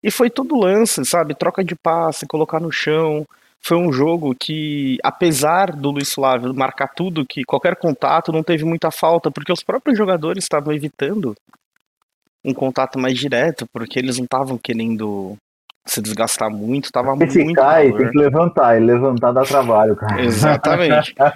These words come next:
Speaker 1: Tá muito calor. Então eu vi, eu vi um Palmeiras basicamente, é, fazendo o necessário pra ganhar. O time do Novo Horizontino é um time fraco,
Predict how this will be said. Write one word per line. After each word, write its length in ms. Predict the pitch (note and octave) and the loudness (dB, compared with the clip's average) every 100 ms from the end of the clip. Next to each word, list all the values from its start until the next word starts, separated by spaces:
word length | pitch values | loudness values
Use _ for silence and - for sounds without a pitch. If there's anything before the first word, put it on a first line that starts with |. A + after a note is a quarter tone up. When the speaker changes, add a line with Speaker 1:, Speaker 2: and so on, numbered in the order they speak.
| - - - | -4 -20 -10
Speaker 1:
Tá 240 | - F3 G#3 | -2 0 2
muito 480 | G3 F#3 G3+ G#3 - | 0 2 2 0 0
calor. 500 | F3 C3 B2 C#3 D#3+ - _ - | 0 2 2 0 -2 -12 _ -8
Então 260 | D3+ F#3+ | 0 4
eu 60 | G3+ | 4
vi, 160 | F#3+ - | 2 0
eu 120 | E3 | 0
vi 60 | E3+ | 2
um 80 | G#3 | 0
Palmeiras 520 | G3+ F3+ F#3+ F#3+ - | 2 2 2 2 0
basicamente, 880 | E3 F#3 F#3+ - F3 D#3+ E3+ - D#3 - | 0 0 0 -2 -2 -2 -4 -4 -8 -6
é, 360 | B2+ C3 B2 A#2+ | -2 0 2 0
fazendo 600 | - C3 A#2+ D3+ E3 E3+ | 0 0 0 0 -2 -2
o 100 | D3+ | -2
necessário 840 | C#3+ E3 F#3 F3 D#3+ - A#2 D3 | -2 -2 -2 -2 -2 0 0 0
pra 160 | D#3 D3 | -2 -2
ganhar. 340 | D3 D#3 G2 - _ _ _ _ _ _ _ _ _ _ _ _ _ _ - | -2 -4 -6 -10 _ _ _ _ _ _ _ _ _ _ _ _ _ _ -14
O 20 | |
time 220 | - D#3 | -4 -4
do 120 | C3+ C3+ | 0 0
Novo 180 | B2+ | 0
Horizontino 560 | B2+ A#2+ B2 A#2 A#2+ G#2+ | -2 -2 -4 -6 -6 -6
é 20 | |
um 80 | G#2+ | -8
time 240 | - A#2 | -8 -10
fraco, 480 | C3+ - D#3 - - | -8 -2 -2 -4 -10